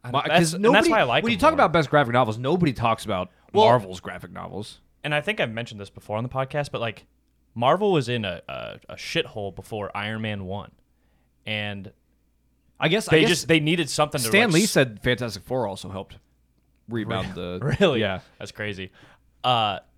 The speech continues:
Speaker 1: wow. Uh, that's hard to believe. But anyways,
Speaker 2: <laughs> Hey,
Speaker 1: but yeah, they
Speaker 2: seventies nerds, you can't
Speaker 1: It's true.
Speaker 2: explain it.
Speaker 1: And, uh, so yeah, they literally, like,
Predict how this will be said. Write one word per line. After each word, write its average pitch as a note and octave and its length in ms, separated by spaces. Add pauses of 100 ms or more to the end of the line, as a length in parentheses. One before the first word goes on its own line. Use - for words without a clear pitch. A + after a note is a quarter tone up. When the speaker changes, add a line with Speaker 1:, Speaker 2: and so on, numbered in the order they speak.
(460)
Speaker 1:
wow. F2+ 260 (260)
Uh, F#2+ 200
that's G2+ 200
hard G2 160
to F2+ 80
believe. G2 260
But - 220 (140)
anyways, B2 360 (340)
Speaker 2:
<laughs> - 360
Hey, C3 260
Speaker 1:
but E3+ 120
yeah, F3+ 100
they D#3+ 120
Speaker 2:
seventies D3 360
nerds, A#2 300
you G#2 60
can't G2 340
Speaker 1:
It's - 140
true. A#2+ 340
Speaker 2:
explain G2+ 400
it. F2 100 (220)
Speaker 1:
And, C3 260
uh, A#2 340 (240)
so - 120
yeah, D#3+ 240
they A2 120
literally, C#3 340
like, G#2+ 280